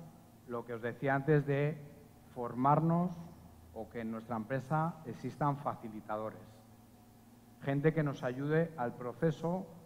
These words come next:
que nos diga, "Es un momento aire, es un momento tierra, es un momento fuego", y entender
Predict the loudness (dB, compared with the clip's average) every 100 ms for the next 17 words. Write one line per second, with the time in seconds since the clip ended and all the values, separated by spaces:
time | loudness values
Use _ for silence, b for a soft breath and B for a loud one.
0 | -20 -14 -8 -4 -4 0 4 8 8 6
1 | 0 -12 -12 -4 -2 2 4 4 4 4
2 | 4 8 10 10 8 6 4 -4 -10 -6
3 | -2 0 0 -2 -4 2 6 8 8 6
4 | 4 -2 -12 -6 -2 0 0 -2 -4 0
5 | 6 6 6 2 0 -10 -16 -10 0 0
6 | 0 -4 -4 0 4 4